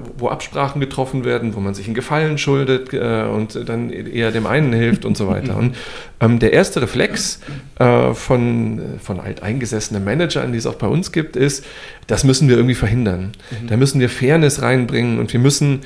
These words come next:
Speaker 2: Kontrolle.
Speaker 1: äh, Kontrolle ausüben, sodass die Entscheidung wirklich in diesem Gremium gefällt wird.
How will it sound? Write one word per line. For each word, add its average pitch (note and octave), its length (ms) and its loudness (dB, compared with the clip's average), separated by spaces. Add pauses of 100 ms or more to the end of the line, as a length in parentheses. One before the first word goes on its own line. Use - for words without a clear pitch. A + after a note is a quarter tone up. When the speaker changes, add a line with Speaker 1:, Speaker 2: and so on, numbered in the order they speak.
(160)
Speaker 2:
Kontrolle. A#2 520 2
Speaker 1:
äh, A#2+ 120 -2
Kontrolle E3 540 4
ausüben, D#3+ 380 2
sodass B2 240 -2
die B2+ 100 -2
Entscheidung A#2 480 0
wirklich C3 440 -2
in A#2+ 120 0
diesem A2 200 0
Gremium A2+ 440 4
gefällt F#2 420 -4
wird. G2 280 -8